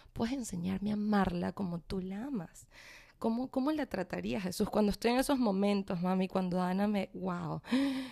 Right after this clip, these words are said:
que son esos momentos, sabemos, mamás, ¿verdad? Lo sabemos que nuestros hijos tocan esos, ah, los nervios nos dan ahí con actitudes o palabras o acciones, o vemos cosas en ellos que simplemente nos, nos chocan o van en contra de nuestras expectativas.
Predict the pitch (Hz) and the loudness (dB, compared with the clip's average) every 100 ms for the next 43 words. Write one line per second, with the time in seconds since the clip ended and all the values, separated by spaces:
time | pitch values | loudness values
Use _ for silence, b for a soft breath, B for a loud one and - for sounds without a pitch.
0 | B - 175 220 214 240 208 196 190 208 | B -4 0 0 2 4 6 6 4 0
1 | - - 180 190 185 170 165 170 170 165 | -2 2 6 6 6 2 2 0 0 -2
2 | 170 180 175 190 180 - 175 165 - 175 | -2 -2 -2 -2 -4 -2 -2 -2 -4 -4
3 | 196 170 202 - - - - 226 202 - | -4 -4 -6 -8 -18 -20 -4 -2 -2 -2
4 | 208 214 196 - 226 - - - - - | -2 -4 -6 -6 -6 -8 -8 -6 -6 -8
5 | - - 254 226 214 214 208 220 214 190 | -8 -4 -2 2 4 4 4 2 0 -2
6 | 214 214 226 226 196 214 214 B B - | -2 0 -2 -4 -4 -4 -6 B B -4
7 | 233 247 202 226 214 208 190 185 180 185 | -2 -2 4 4 6 2 2 2 4 4
8 | 175 180 180 180 - 185 190 - 226 254 | 4 2 0 -2 0 2 4 4 4 6
9 | 277 - 254 240 226 202 202 214 - 208 | 4 6 4 4 2 4 2 0 0 -2
10 | B B B - 240 240 240 233 214 220 | B B B 2 4 6 6 8 6 4
11 | 220 220 208 180 - 190 165 - 220 214 | 2 6 4 4 0 0 0 4 4 4
12 | 156 147 151 151 143 165 190 190 202 196 | 0 -2 -2 -2 -2 -2 0 0 2 2
13 | 202 196 190 185 175 170 - 180 - - | 4 2 4 4 4 0 0 -2 -2 -4
14 | - 180 - 202 165 151 | -2 -4 0 0 2 -2